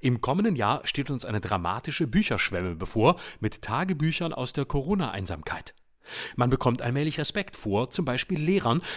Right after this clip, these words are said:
die jeden Tag sechs bis acht Stunden mit je fünfundzwanzig bis fünfunddreißig Mitbewohnern in einem Lockdown namens Schule zusammengesperrt sind, bis der Gong sie endlich erlöst. Jetzt ist erstmal Homeoffice angesagt.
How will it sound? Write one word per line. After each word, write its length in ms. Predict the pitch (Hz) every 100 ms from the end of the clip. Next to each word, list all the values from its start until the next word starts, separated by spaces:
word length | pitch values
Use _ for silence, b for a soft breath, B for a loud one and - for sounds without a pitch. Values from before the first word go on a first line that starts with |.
| B
die 60 | 110
jeden 260 | 98 170
Tag 260 | 202 107 139
sechs 220 | 117 -
bis 180 | - 135
acht 220 | 92 -
Stunden 400 | - 113 127 180
mit 220 | 139 98
je 160 | 95 90
fünfundzwanzig 680 | - - 120 - 147 165 -
bis 160 | 95
fünfunddreißig 600 | - 110 107 90 90 95
Mitbewohnern 560 | 127 - 95 90 117 180 B B B
in 220 | - 113 113
einem 280 | 104 104
Lockdown 640 | 101 147 - - 76 92 117
namens 360 | 107 120 135
Schule 500 | - - 208 139 80 -
zusammengesperrt 840 | 107 92 82 82 85 - 95 -
sind, 260 | 123 185 - B B
bis 300 | 104 135 -
der 160 | 190 143
Gong 240 | 107 110
sie 120 | 127
endlich 400 | 104 90 92 -
erlöst. 440 | 127 143 - - - - _ _ - _
Jetzt 380 | 101 117 - 147
ist 80 |
erstmal 380 | 127 135 160 135
Homeoffice 420 | 196 185 101 95
angesagt. 540 | - 92 80 76 -